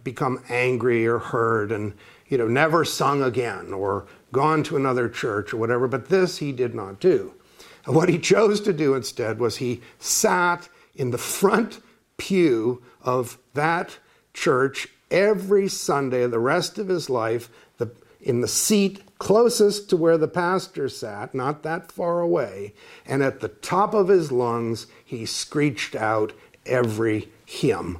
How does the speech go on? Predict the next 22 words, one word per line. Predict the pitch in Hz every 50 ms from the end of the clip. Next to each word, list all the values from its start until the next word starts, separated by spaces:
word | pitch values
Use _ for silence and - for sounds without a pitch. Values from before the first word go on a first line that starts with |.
| - - - -
So | - - - 147 131 123 123 120 113 117 - - - _ _
it | - 127 117 -
became, | - 123 107 - - - 156 139 131 131 127 127 120 120 120 117 117 - - - - _
you | - 135
know, | 123 120 107
sort | - - 147 117 113
of | 107 101 - - - _
Emerson | 139 143 147 151 156 143 - - 151 131 135 131 127 131 120 - - - _ _ _ _ _ 117
Vauble's | 104 117 113 117 117 117 113 113 107 113 110 107 101 - - - - _ -
dulcet | 95 117 120 131 123 - - - 127 120 - -
tones, | - - 120 110 107 110 104 101 107 104 98 98 95 - - - _ - - - _ _ -
uh, | - 110 92 101
with | 107 110 117 117 110 - - - - _ - _ _ _ _
the | 113 107 104
congregation | - - 139 113 104 110 104 95 - 110 104 107 - - - 98 101 98 - - - -
sort | - - - 123 104
of | 101 95 - - -
quietly | - - 123 107 98 101 104 98 - - 104 98 95 - - - _ _ _ _ _ _
singing | _ - - - - 110 110 101 98 104 95
in | 92 95 98
the | 90
background. | 90 92 90 - - - - - - - - - - - -